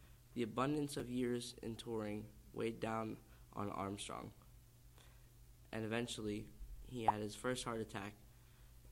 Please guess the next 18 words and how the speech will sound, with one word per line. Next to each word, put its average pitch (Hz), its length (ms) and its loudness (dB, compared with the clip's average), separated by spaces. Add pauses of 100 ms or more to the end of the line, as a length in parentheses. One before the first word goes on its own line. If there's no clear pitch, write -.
in 107 140 0
nineteen 107 340 0
fifty-nine. 76 440 -4 (840)
He 127 160 2
later 143 260 8
returned 123 560 0 (180)
to 110 120 -2
Beth 113 440 0 (300)
Israel 107 520 0 (380)
Hospital - 480 -2 (720)
for 113 140 0
heart 123 400 2
and 113 240 0 (100)
kidney 110 420 0
problems 101 580 -6 (720)
in 107 120 -4
nineteen 107 340 0
sixty-eight. 104 500 -4